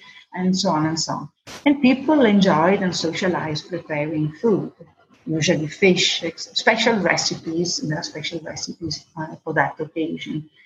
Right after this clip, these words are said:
Both cases, Redeemers and Salute. Salute is very cold, usually it's on the twenty-first of, um, November. Mm?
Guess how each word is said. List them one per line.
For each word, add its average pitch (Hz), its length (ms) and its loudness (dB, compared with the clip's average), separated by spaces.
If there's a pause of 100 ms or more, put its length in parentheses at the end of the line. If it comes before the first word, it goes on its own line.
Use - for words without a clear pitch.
(200)
Both 226 300 4
cases, 160 420 0
Redeemers 202 680 2
and 160 300 -6
Salute. 175 440 0
Salute 190 520 4 (280)
is 151 100 0
very 175 280 4
cold, 170 300 2
usually 151 320 0
it's 143 140 -4
on 156 100 0
the 156 80 0
twenty-first 147 680 -2
of, 147 200 -12 (540)
um, 156 460 0
November. 151 540 2 (280)
Mm? 196 220 4